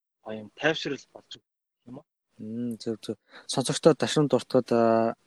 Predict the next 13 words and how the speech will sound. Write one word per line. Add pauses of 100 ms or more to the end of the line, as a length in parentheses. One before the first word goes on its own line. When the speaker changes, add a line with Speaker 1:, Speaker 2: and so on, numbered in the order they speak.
(160)
Speaker 2:
Амбуугийн
YouTube
channel
дээр, (680)
а, (100)
одны
зураг
хэрхэн
авах
вэ
гэсэн,
а, (380)
одоо